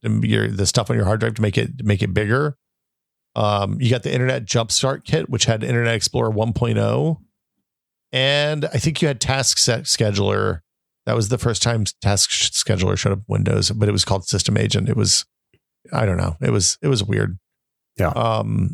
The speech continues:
Speaker 2: I remember Plus.
Speaker 1: Yeah, it also had another video on it. It was like, like the Buddy Holly video that was on the Windows ninety-five C D. So
Speaker 2: Yes,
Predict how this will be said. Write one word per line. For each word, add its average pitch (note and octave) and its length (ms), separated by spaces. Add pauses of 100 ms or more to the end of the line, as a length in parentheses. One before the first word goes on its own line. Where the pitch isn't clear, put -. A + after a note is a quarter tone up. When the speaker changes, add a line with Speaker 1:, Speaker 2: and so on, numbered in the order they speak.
Speaker 2:
I E3 60
remember F2+ 260
Plus. D#2+ 500 (1300)
Speaker 1:
Yeah, B2 260
it C3 80
also C#3+ 220
had C3+ 100
another A2 300
video G2+ 340
on G2+ 160
it. A#2 140 (180)
It A2 40
was - 200
like, G2+ 200
like G2 240
the G2+ 80
Buddy F#2+ 180
Holly F2+ 240
video A1 420
that G#1 80
was - 100
on - 80
the - 60
Windows A2 320
ninety-five A2+ 400
C A#2 140
D. G#2 320
So - 180
Speaker 2:
Yes, E2 400